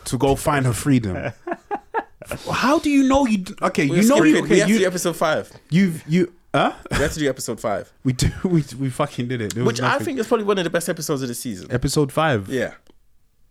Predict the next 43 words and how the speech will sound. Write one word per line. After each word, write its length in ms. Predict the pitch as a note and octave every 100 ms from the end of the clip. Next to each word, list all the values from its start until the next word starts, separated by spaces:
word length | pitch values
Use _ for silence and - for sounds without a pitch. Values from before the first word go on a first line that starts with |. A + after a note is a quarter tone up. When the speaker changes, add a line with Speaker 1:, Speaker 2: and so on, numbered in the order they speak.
| _ _
Speaker 3:
I 120 | D#3+ F3
really 320 | D3+ D3 B2+
liked 420 | A#2+ A2 - -
the 100 | G#2+
whole, 260 | A2 A#2 G#2+
like, 200 | F#2+ -
the 80 | G2+
Lokis 460 | G#2 G2+ - G2+
fighting 300 | - G2 F#2+
each 180 | F2+ -
other 180 | G#2 G2
and 80 | F#2+
just 120 | G2+
Lokis 380 | G#2+ G#2 G2 F2+
being 220 | G2+ F#2
Lokis. 500 | F#2 G2 - F#2+ - -
Speaker 1:
I 40 |
think 180 | A2 C3
that 100 | G#2
was 120 | G#2 -
hella 220 | A2 G#2+
interesting. 580 | G#2+ G#2+ G2 F#2 F#2+ G#2+ -
Speaker 3:
When, 320 | A#2 B2 A#2
um, 360 | A2 G#2 G2+ G2+
you 140 | G#2+ A2
just 180 | A#2+
kinda 220 | - A#2 G#2
get, 260 | F#2+ G2
an, 100 | F2 - - - _ -
I, 140 | F2 -
I 40 | A2+
guess, 200 | G#2+ A2+
a 40 |
look 260 | F#2+ A2 G#2+
into 160 | G2+ G2
their 120 | F#2
psychology. 600 | - F#2+ - G#2+ F#2 F#2
Like, 120 | G2
even 220 | F3+ G#3 G3+
the 60 |
way 380 | D#3 C#3 A#2+ A2 - - - - - -
he 240 | - D#3+
says, 460 | B2 C3+ A2+ G2+